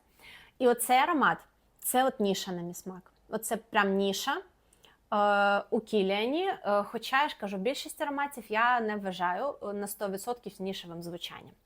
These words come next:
Далі інтелектуальна гурманіка трошки поступається і дає, е, шлях, е, гурманіці більш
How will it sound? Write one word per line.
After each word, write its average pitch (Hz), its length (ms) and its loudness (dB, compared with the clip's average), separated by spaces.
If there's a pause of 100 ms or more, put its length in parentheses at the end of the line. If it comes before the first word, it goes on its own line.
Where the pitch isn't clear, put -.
(200)
Далі 208 440 -2
інтелектуальна 196 760 -2
гурманіка 180 680 -6
трошки 185 640 -2 (380)
поступається 226 1000 0 (380)
і 294 140 2
дає, 190 680 0 (100)
е, 190 200 -8
шлях, 220 540 -2 (400)
е, 202 160 -4
гурманіці 226 880 -2
більш 208 600 0